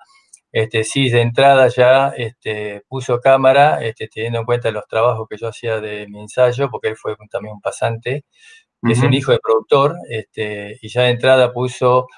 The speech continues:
Speaker 1: este, cámara para hacer hortensia, este, para poder programar la producción de hortensia y, y, y tener plantas, como, porque aparte la, las introdujo en el mercado, eh, sigue produciendo hoy en día como planta floral, ¿no?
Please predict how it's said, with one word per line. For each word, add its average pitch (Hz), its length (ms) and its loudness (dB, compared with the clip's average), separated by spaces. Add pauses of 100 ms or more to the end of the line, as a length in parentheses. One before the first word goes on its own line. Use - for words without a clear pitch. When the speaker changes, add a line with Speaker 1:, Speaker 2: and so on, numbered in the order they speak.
(380)
Speaker 1:
este, 107 1080 -6
cámara 131 420 2
para 107 140 0
hacer 117 240 -8
hortensia, 117 840 -4
este, 107 360 -10
para 107 220 -4
poder 117 260 -2
programar 113 440 2
la 107 120 -4
producción 110 400 -8
de 113 80 -4
hortensia 117 760 -6
y, 101 480 -18 (580)
y, 110 160 -14
y 110 320 -14
tener 117 320 -2 (140)
plantas, 120 280 -2
como, 117 240 -12
porque 110 220 -4
aparte 131 340 0
la, 117 260 4
las 110 280 -2
introdujo 113 500 -6
en 113 60 -4
el 113 60 -6
mercado, 123 500 2
eh, 107 180 -12
sigue 123 300 -6
produciendo 113 420 -6
hoy 117 80 -2
en 113 60 -6
día 127 200 -2
como 110 220 -4
planta 110 300 -6
floral, 104 300 -8 (140)
¿no? 135 60 -20